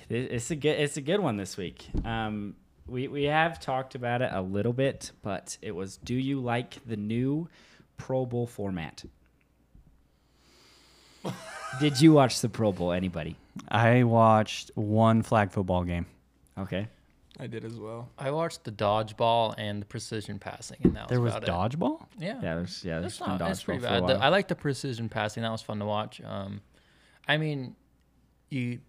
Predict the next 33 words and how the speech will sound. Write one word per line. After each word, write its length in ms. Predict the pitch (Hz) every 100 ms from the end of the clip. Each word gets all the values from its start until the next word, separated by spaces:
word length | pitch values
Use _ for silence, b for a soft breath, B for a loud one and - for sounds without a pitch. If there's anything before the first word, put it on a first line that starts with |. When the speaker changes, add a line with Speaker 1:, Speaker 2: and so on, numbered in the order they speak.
| _
Speaker 4:
the, 140 | - 117 _
the 80 | -
football 320 | - 196 139
games 220 | 107 92 92
are 20 |
terrible. 540 | - 92 82 90 - _ _
Like, 160 | 156 147
no 60 |
Speaker 1:
Yeah. 40 | 175
Speaker 4:
one 120 | 151
watched 220 | 123 131
the 40 | 117
tackle 200 | 123 110
football, 320 | 113 - 98
so 140 | -
they 40 | 123
had 60 |
to 60 | 139
do 160 | 123 117
a 20 |
s-, 220 | 98 - _
change 300 | - 110 107
up. 320 | 110 110 - -
They 60 |
had 60 | 127
to 60 | 110
switch 240 | 113 -
it 100 | -
up, 140 | -
and 140 | - 120
it 60 | 117 b b b
wasn't 240 | 185 123 -
bad. 360 | 98 101 98